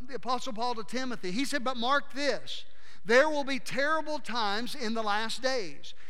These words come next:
People will be lovers of themselves, lovers of money, boastful, proud, abusive,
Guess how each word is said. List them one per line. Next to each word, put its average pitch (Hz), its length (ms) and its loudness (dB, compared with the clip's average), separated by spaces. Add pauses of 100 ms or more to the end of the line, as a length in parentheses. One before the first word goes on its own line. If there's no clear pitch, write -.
(100)
People 285 420 2
will 240 120 0
be 202 160 0
lovers 226 480 0
of 220 140 -2
themselves, 190 800 -2 (100)
lovers 214 420 0
of 196 160 -2
money, 185 500 -2 (280)
boastful, 277 720 0 (180)
proud, 254 520 0 (200)
abusive, 254 680 -2